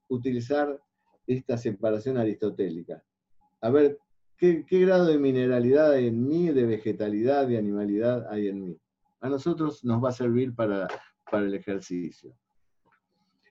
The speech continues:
Otra cosa importante, ¿es permanente? El orden de impregnancia es permanente y es constitucional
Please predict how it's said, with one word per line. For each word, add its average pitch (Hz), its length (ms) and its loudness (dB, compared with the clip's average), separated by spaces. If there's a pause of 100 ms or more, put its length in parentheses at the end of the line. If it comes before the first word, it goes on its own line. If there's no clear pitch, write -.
(520)
Otra 233 280 6
cosa 214 180 6
importante, 160 800 2
¿es 240 200 2
permanente? 143 1000 0
El 165 160 2
orden 208 320 4
de 143 60 0
impregnancia 139 920 -2 (220)
es 214 260 2 (140)
permanente 151 840 -2 (340)
y 139 120 0
es 180 140 -2
constitucional 123 1000 -4